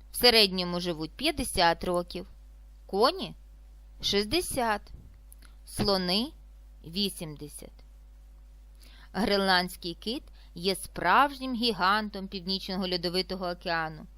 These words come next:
Помітно також і те, що ці кити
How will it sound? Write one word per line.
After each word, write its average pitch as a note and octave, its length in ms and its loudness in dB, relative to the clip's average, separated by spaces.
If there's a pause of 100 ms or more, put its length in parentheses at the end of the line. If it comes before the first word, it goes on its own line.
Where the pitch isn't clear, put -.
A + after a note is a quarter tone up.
(440)
Помітно E4 460 0
також D#4 400 -6
і D4+ 80 -10
те, F#4+ 400 -4
що C4 220 -2
ці D4+ 220 -4
кити D#4 520 -4